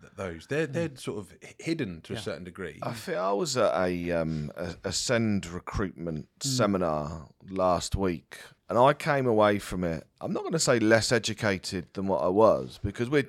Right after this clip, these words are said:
Speaker 3: we're deeply ingrained in the education and we work with some
Speaker 2: Yeah.
Speaker 3: amazing people in that sector. But an example of, there's, there's thousands in, of people in Northamptonshire that, that suffer with a disability that need that opportunity.
Speaker 2: Twenty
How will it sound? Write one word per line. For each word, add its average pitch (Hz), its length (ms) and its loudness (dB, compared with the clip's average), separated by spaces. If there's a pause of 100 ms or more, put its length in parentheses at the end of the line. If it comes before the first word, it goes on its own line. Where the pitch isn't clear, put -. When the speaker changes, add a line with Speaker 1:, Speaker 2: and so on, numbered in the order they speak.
Speaker 3:
we're 131 120 2
deeply 113 400 -4
ingrained 95 340 0
in 80 80 -8
the 87 80 -2
education 90 520 -6
and 92 60 -6
we 90 60 -4
work 90 200 0
with - 120 -10
some 92 120 -4
Speaker 2:
Yeah. 90 80 -2
Speaker 3:
amazing 95 380 0
people 85 260 -8
in 80 100 -6
that - 140 -10
sector. 80 600 -6 (1300)
But - 240 6 (600)
an 143 120 -2
example 190 540 4
of, 123 240 4
there's, 135 500 -4
there's - 300 -12
thousands 90 760 2 (300)
in, 101 160 -6
of 98 280 -10
people 104 260 -2
in 98 80 -4
Northamptonshire 90 580 -6
that, 85 320 -8
that 87 260 -14
suffer 110 320 -8
with 101 160 -4
a 98 40 -6
disability 92 480 -4
that 80 140 -8
need 117 280 0
that 120 80 6
opportunity. 101 520 -2
Speaker 2:
Twenty 165 440 -4